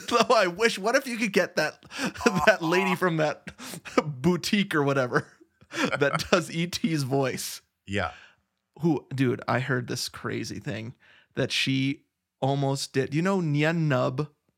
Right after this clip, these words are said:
Speaker 1: from
Speaker 2: Yep.
Speaker 1: th-, that, that little guy in Return of the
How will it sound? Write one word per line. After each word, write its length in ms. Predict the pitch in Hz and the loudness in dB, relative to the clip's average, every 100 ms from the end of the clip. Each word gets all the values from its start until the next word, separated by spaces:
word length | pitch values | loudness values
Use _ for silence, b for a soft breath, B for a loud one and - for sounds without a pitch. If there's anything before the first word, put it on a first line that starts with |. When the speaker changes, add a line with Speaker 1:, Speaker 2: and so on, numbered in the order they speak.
| _ _ _ _ _ | _ _ _ _ _
Speaker 1:
from 240 | - 135 135 139 | 0 2 4 2
Speaker 2:
Yep. 60 | - _ _ _ _ _ _ 131 | -4 _ _ _ _ _ _ -8
Speaker 1:
th-, 120 | - 131 | -8 2
that, 260 | 139 127 | 2 4
that 180 | 135 139 | 2 0
little 280 | 135 143 156 | 0 0 0
guy 220 | 151 156 | 2 2
in 340 | 151 143 135 - | 2 0 -2 -4
Return 300 | 135 127 147 | -4 0 0
of 40 | |
the 80 | 139 | 0